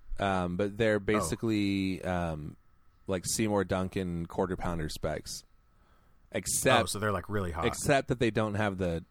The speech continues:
Speaker 1: the fat slugs.
Speaker 2: Okay.
Speaker 1: But
Speaker 2: I love
Speaker 1: yeah,
Speaker 2: fat slugs,
Speaker 1: but yeah,
Speaker 2: though.
Speaker 1: they're pretty hot.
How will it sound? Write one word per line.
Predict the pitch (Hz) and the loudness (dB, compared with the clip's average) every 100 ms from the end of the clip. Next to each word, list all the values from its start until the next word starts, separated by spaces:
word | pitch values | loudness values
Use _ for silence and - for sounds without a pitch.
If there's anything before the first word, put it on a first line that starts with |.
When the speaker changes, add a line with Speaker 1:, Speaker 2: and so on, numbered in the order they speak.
| _ | _
Speaker 1:
the | 92 | -6
fat | - 92 78 | -2 -4 -4
slugs. | - 80 80 - - - _ _ _ _ _ _ _ _ _ _ _ _ _ _ _ _ _ _ _ _ - _ _ - | -6 -4 -6 -10 -14 -16 _ _ _ _ _ _ _ _ _ _ _ _ _ _ _ _ _ _ _ _ -20 _ _ -10
Speaker 2:
Okay. | 95 - 73 - - - - - - - - - - - - | -10 -8 -10 -12 -18 -20 -18 -18 -20 -20 -20 -20 -20 -20 -6
Speaker 1:
But | 127 117 | 0 0
Speaker 2:
I | 98 | 4
love | |
Speaker 1:
yeah, | 123 101 | 4 2
Speaker 2:
fat | 87 | 0
slugs, | - 82 104 | -6 -6 -2
Speaker 1:
but | 113 | 2
yeah, | 110 101 | 2 4
Speaker 2:
though. | |
Speaker 1:
they're | 107 | 4
pretty | - 117 95 | 2 0 0
hot. | 90 80 | -2 -4